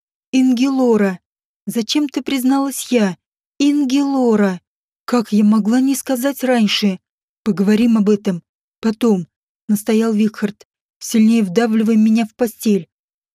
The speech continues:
«А разве будет это потом?» Меня ужасно тянуло в сон. «Ты не уйдешь?» «Конечно нет, Лора». Он забрался в постель ко мне, обнял, зарылся лицом в мои встрепанные волосы.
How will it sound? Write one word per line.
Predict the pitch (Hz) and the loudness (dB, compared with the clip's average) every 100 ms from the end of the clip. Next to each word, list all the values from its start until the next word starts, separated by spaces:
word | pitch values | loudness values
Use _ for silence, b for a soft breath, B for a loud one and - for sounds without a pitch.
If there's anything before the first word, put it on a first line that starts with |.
| _ | _
«А | 208 | -2
разве | 208 220 180 190 214 202 _ | 0 0 -2 -2 -2 -2 _
будет | 165 254 202 196 - _ _ _ _ - | -2 -2 -2 -6 -10 _ _ _ _ -6
это | 269 - 269 262 _ _ _ | -6 -2 -4 -4 _ _ _
потом?» | 269 262 254 214 190 _ _ _ _ _ _ 208 | -6 -4 0 0 -2 _ _ _ _ _ _ 0
Меня | 220 262 302 _ | 2 2 0 _
ужасно | 233 220 277 - 277 | -2 0 -2 -2 -6
тянуло | - 277 277 277 | -4 -2 -2 -2
в | - | -8
сон. | - 247 202 170 _ _ _ _ | -4 0 0 -4 _ _ _ _
«Ты | - 214 | 0 4
не | 208 | 4
уйдешь?» | 208 202 240 311 - _ _ _ _ _ | 2 2 -4 -4 -10 _ _ _ _ _
«Конечно | 220 233 277 - 285 | 0 2 0 -2 0
нет, | 262 202 - - _ _ _ 208 | 2 0 -2 -18 _ _ _ 0
Лора». | 208 202 196 180 - _ _ _ _ | 2 2 -2 -6 -12 _ _ _ _
Он | 247 240 | -2 0
забрался | 233 208 269 277 269 | -2 0 -4 -4 -10
в | - | -6
постель | 262 - 269 262 | -8 -4 -6 -4
ко | - 269 | -4 0
мне, | 240 208 170 _ _ - | 2 0 -2 _ _ -6
обнял, | 233 185 202 190 180 _ _ - | -2 2 2 0 -4 _ _ -4
зарылся | 190 240 277 - 247 | 0 0 0 -2 -2
лицом | 254 - 302 | -2 -2 -2
в | 269 | 2
мои | 240 240 | 2 0
встрепанные | 220 - 269 - 269 277 | -2 -6 -6 -4 -2 0
волосы. | 254 240 208 196 214 196 | 0 0 2 0 -2 -4